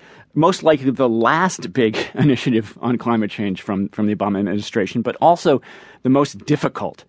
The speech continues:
And you gotta remember how we got here. Obama came in promising quick action on climate. You remember in two thousand ten, Congress, uh, the House of Representatives passed this cap and trade bill. It died in the Senate, and the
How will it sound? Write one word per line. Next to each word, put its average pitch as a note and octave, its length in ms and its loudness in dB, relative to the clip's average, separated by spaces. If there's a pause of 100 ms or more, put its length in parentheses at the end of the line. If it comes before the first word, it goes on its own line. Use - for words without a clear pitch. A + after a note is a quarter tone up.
(140)
And A#2 160 0
you A#2+ 120 2
gotta D3+ 240 4
remember C#3 420 4
how A#2+ 220 0
we A#2 160 4
got G#2+ 340 0
here. E2 320 -8 (400)
Obama D3 380 4
came C#3+ 240 2
in C3+ 160 4
promising A#2 560 -2 (160)
quick F#3 260 -2
action B2+ 320 0
on G#2+ 140 0
climate. G#2 460 -2
You G2+ 100 -6
remember A2 240 2
in G2+ 100 -2
two C3+ 140 -4
thousand A2 420 2
ten, C3 280 2
Congress, A2 440 0
uh, F#2+ 160 -2
the G2+ 140 -2
House C3 260 0
of B2+ 60 0
Representatives A2 480 -2
passed G2+ 320 -4
this F#2 100 -10
cap G2 220 -4
and F2+ 100 -6
trade D3 300 0
bill. B2+ 180 0 (220)
It G2 180 -8
died B2 240 4
in C3 80 4
the A#2 60 4
Senate, A2+ 380 0
and G2+ 180 -4
the G2 100 -8